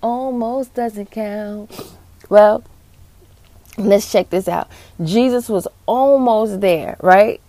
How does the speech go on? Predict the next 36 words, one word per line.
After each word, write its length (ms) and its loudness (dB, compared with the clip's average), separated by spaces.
He 180 2
actually 360 4
gets 320 2
there. 220 -4
We 160 -4
know 200 0
that. 260 -6
He, 260 -6
he 120 -4
finishes 580 -2
the 100 -4
work. 300 0
He 120 -8
says, 260 -4
"It 160 -4
is 160 -10
finished." 480 -6
He 120 -10
goes 320 0
up 160 -4
to 80 -8
glory 480 -6
and 120 -4
all 160 2
that. 140 0
It's 180 -8
a 100 -4
beautiful 380 -4
story. 320 -4
We 200 -2
have 180 -2
the 100 -4
victory 420 -4
because 320 -6
of 100 -12
Jesus. 420 -10